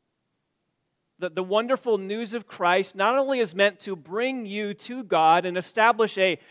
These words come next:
vertical relationship, it is meant to actually impact radically your horizontal relationships in sanctification. So let me read once again verses nine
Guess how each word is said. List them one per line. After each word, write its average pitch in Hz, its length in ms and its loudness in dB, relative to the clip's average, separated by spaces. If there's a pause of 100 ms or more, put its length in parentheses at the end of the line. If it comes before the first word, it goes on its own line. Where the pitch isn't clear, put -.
(160)
vertical 226 580 0
relationship, 165 800 -4
it 247 160 -4
is 254 240 -2
meant 175 400 0 (240)
to 180 160 -6
actually 190 560 -2
impact 185 840 -4
radically 170 680 0
your 180 160 -2
horizontal 151 760 -10
relationships 151 760 -10
in 151 80 -16
sanctification. 170 800 -16 (1900)
So - 160 -20
let 240 80 -12
me 240 100 -12
read 156 360 -6
once 143 220 -16
again 131 320 -12
verses 131 420 -18
nine 139 520 -10